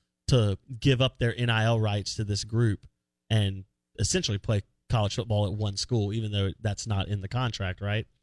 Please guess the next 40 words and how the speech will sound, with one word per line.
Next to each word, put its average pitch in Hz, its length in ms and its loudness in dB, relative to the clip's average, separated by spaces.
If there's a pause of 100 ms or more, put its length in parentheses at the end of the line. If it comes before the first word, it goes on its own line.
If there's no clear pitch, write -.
(360)
Well, 120 80 4
now 131 180 4
more 127 240 2
and 123 80 0
more 131 240 4
it's 107 180 -2
looking 113 300 0
like 104 360 2
all 110 140 2
signs 110 360 0
are 104 60 0
pointing 107 280 0
to 107 160 2
this 104 160 0
is 101 80 -4
potentially 104 640 0 (280)
a 104 100 4
five-star 113 580 0
quarterback 110 540 2
out 101 100 -4
of 104 80 -6
California 107 640 0
who's 110 220 -2
tied 101 360 0
to 101 60 -8
Tennessee, 98 640 -4 (480)
and 104 80 2
it 95 100 -2
could 113 140 0
be 107 100 2
a 98 60 2
Tennessee 107 460 2
N 101 100 0
I 98 140 2
L 107 120 4
group 101 220 -2
that's - 180 -6
doing 123 240 2
all 95 160 -2
this. 92 280 -4